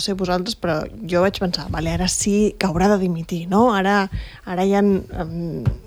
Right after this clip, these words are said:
s'ha demostrat tot el que ha mentit, haurà de dimitir». Mm, vuit mesos després, no ha dimitit, per descomptat, però és que ell va tenir la poca vergonya de sortir i dir: «És que a les vint i vint i u és a partir de les set de la tarda»,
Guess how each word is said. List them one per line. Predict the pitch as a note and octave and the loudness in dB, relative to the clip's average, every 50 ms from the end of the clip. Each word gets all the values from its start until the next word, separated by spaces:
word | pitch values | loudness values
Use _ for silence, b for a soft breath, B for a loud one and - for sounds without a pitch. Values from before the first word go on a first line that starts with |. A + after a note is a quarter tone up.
| - - - - - - - | -12 -10 -6 -6 -6 -6 -4
s'ha | - D3 F#3 G#3 G3+ G#3 | -6 -4 0 4 4 6
demostrat | A3 A3 G#3 - - G#3+ A3 - - - - | 6 4 4 2 0 0 -2 -2 -8 -20 0
tot | - A#3+ A3+ | 4 6 6
el | A3+ A#3 | 6 6
que | A#3 A#3+ | 4 2
ha | A3+ | 2
mentit, | A3 G#3 A3 G#3+ G#3+ B3+ C4+ - - G#3+ | 2 2 0 2 2 2 2 4 4 4
haurà | G3+ F#3+ G3 G#3 | 4 4 2 2
de | G#3+ G3 | 2 0
dimitir». | F3+ E3 E3+ - - F3 B B B B B B B B B - - - | 0 -2 -4 -6 -8 -10 B B B B B B B B B -14 -12 -10
Mm, | - F3+ D#3 D#3 D#3 E3 | -8 -6 -6 -4 -2 0
vuit | E3+ F#3 F#3+ F#3 | 2 4 4 6
mesos | G3 G3 F3 | 4 4 4
després, | F3 E3+ - - F3+ E3+ F3 | 2 2 2 2 0 2 2
no | F3+ F3 | 2 2
ha | F3 | 4
dimitit, | F#3 G3 G#3 F#3 G3 G#3 - | 4 4 4 2 2 0 0
per | - F#3+ | 2 4
descomptat, | - - - - G3+ F#3+ A3+ A#3+ | 4 4 2 2 2 2 2 0
però | - A3+ G#3+ | 0 -2 -2
és | - | 0
que | - F#3+ | 0 0
ell | F#3+ G#3 | 2 2
va | A#3+ - | 2 2
tenir | - B3 A#3+ A#3+ A#3+ A#3+ A#3 - - | 4 4 6 6 4 4 2 0 2
la | A#3 A3+ A#3 | 2 2 2
poca | F3 - - F3 G3+ A3+ A3+ | 4 2 2 4 4 4 4
vergonya | A3 G#3+ G#3+ G#3+ G#3 G#3+ | 4 4 4 2 4 2
de | A3 G#3+ | 2 0
sortir | - G#3 F#3+ - G#3+ G#3+ A3+ | 0 -2 0 2 2 2 2
i | G#3+ | 2
dir: | A3 G3+ F3+ F3 b b b b b b b b b b _ _ _ _ _ _ - - | 2 2 0 -2 b b b b b b b b b b _ _ _ _ _ _ -12 -10
«És | - - - | -6 -6 -4
que | - - | -6 -6
a | D3+ C#3 | -8 -8
les | C#3+ - D#3 | -8 -8 -6
vint | D#3 D3 D3+ | -8 -6 -4
i | E3+ E3 | -2 -2
vint | F3 F3 F3+ | 0 2 2
i | F3+ F3+ F#3+ | 4 4 6
u | F#3 F#3+ G#3+ C#4+ D4+ b b b b b _ _ _ _ _ _ _ _ _ _ | 6 6 4 2 0 b b b b b _ _ _ _ _ _ _ _ _ _
és | - A3 G#3+ B3 - - - - | 2 4 4 4 0 -4 -2 -2
a | - D4 | -2 0
partir | - D#4+ D#4 D4+ C#4+ | 2 2 4 4 4
de | A#3 | 2
les | F#3+ E3+ - - | 2 0 0 0
set | F#3+ | 0
de | F#3 F3 | 0 0
la | D#3 D#3 - | 0 0 0
tarda», | F3+ A#3 D4 D4+ C4+ G3 - | 2 2 4 2 2 0 -2